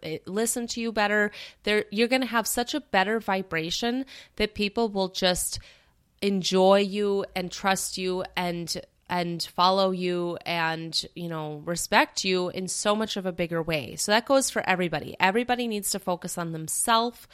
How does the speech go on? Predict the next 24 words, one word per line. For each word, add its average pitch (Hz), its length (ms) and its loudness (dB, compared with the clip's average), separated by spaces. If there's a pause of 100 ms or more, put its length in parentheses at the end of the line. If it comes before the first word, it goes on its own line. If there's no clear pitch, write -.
(400)
before 196 580 2
they 196 140 -2
start 175 280 -4
worrying 170 300 -2
about 160 240 -2
other 160 200 -4
people. - 420 -12 (240)
However, 165 640 2 (440)
in 339 160 2
the 370 80 4
meantime, 180 480 -2
you 180 120 -6
can 196 160 -6
absolutely 180 520 -4
keep 196 280 -4
a 208 40 0
couple 170 320 -4
of 165 80 -6
things 165 300 -6
in 160 140 -6
mind 175 360 -4
about 160 320 0
your 165 140 -6
daughters 160 560 -2